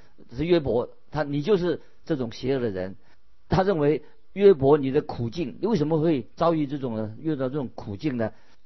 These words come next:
因为是你就罪有应得。所以说法对约伯这个人，他的遭遇给他下降了一种很恶毒的这个结论，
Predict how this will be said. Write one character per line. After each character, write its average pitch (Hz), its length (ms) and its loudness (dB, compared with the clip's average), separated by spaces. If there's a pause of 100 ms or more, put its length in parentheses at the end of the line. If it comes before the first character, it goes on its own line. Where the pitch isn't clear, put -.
(140)
因 240 140 -2
为 190 100 2
是 160 300 0
你 113 120 -6
就 143 160 -6
罪 165 180 -2
有 104 120 -4
应 135 220 -8
得。 92 220 -10 (420)
所 165 120 0
以 123 420 -2 (540)
说 147 220 4
法 101 200 -4
对 147 200 2
约 147 240 0
伯 113 420 -2 (240)
这 190 120 4
个 147 100 4
人， 110 300 0 (200)
他 147 240 2
的 120 120 -2
遭 143 240 4
遇 131 180 -2 (240)
给 123 100 -2
他 143 300 0 (140)
下 156 340 0
降 139 220 -2
了 117 100 0
一 135 140 -6
种 101 160 -4
很 104 320 -8
恶 151 240 6
毒 117 220 -8
的 117 100 0
这 117 100 -4
个 113 80 -4
结 107 240 -4
论， 127 180 -2